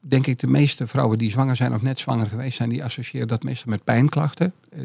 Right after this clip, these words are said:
dat is niet zozeer iets voor de gynaecoloog, hoewel we daar ook zeker wel aan, aan meewerken. Wat je soms ziet, dat als, eh, vrouwen dus pijnklachten hebben in het bekken, dan zie je soms dat die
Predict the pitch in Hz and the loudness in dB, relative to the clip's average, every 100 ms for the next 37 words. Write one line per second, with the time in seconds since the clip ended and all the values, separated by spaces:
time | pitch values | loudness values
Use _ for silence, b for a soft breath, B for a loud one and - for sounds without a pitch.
0 | 131 110 135 135 120 135 - 113 127 127 | -12 -2 0 2 2 0 0 -2 -2 -2
1 | 127 - 113 - 120 123 127 120 - 120 | -4 -4 -4 2 2 4 4 4 6 6
2 | 117 135 117 110 110 113 110 - 135 - | 6 6 4 2 -2 0 -2 -2 -8 -6
3 | - 135 120 110 127 - 110 131 113 113 | 0 0 2 2 2 0 -2 -4 -4 2
4 | 120 127 127 139 - 175 b b b b | 4 6 6 2 0 -6 b b b b
5 | - 117 - 117 - 139 113 - 147 131 | -2 0 2 0 0 0 0 2 0 2
6 | 117 120 - - 113 - 127 104 113 110 | -2 -2 -6 -10 -12 -4 0 0 -2 -8
7 | - - _ - 156 151 - 107 - 104 | -14 -20 _ -2 2 2 0 -4 -4 -4
8 | 107 104 98 95 107 104 101 101 117 120 | -2 -4 -4 -6 -6 -6 -6 -6 -4 -4
9 | - 113 107 110 - 107 | -2 -2 -2 -2 -2 -4